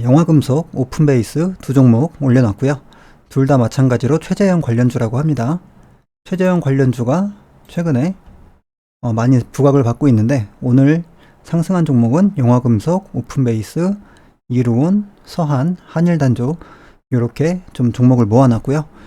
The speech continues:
관련된 뉴스를 한번 보도록 하겠습니다. 왜 상승을 했는지, 어떻게 연관이 되었는지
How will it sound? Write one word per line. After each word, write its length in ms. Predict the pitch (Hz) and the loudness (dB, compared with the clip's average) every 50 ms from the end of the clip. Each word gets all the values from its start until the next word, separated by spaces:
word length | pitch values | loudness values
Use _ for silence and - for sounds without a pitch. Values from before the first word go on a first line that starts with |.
| - - - - | -20 -20 -20 -20
관련된 520 | - - 127 135 160 175 175 175 175 156 131 | -8 -4 -2 -2 0 0 0 0 0 0 0
뉴스를 560 | 113 120 127 - - 156 127 123 139 170 175 - | 0 -2 -4 -4 -4 -2 0 0 0 -2 -4 -4
한번 280 | - 170 175 170 160 135 | -4 -4 -2 -2 -2 -2
보도록 360 | - 135 113 139 127 117 110 | -4 -4 -2 -2 -2 -2 -2
하겠습니다. 580 | 147 170 165 - 180 147 107 110 110 127 151 - - - - _ - - - - - - - - _ - - - - | -4 -6 -4 -2 -2 -2 -2 -2 -4 -6 -8 -12 -16 -20 -20 _ -20 -20 -18 -20 -20 -20 -20 -20 _ -20 -20 -12 -4
왜 220 | - 127 139 151 143 | -2 2 2 2 2
상승을 500 | - 180 190 185 - 196 185 170 160 160 | 2 0 0 0 2 2 2 4 4 4
했는지, 560 | 185 190 185 165 131 - 131 156 185 208 202 - - - - - - _ _ _ _ _ _ - | 2 2 2 2 2 0 0 0 0 -2 -2 -6 -14 -20 -20 -20 -20 _ _ _ _ _ _ -8
어떻게 380 | 117 - - 165 156 - 143 | -8 -4 -4 -4 -2 0 2
연관이 320 | 127 120 123 135 143 143 131 | 2 2 2 2 2 2 0
되었는지 760 | - 120 120 135 151 151 139 123 113 117 120 135 165 185 | 2 2 2 4 6 6 4 4 2 0 -2 -2 -2 -4